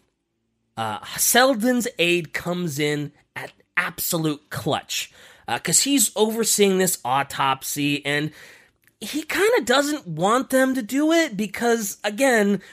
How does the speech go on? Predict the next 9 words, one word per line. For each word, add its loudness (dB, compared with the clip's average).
who 2
knows 6
what -2
they're 0
gonna -2
find. -2
They're 0
pretty -2
sure -2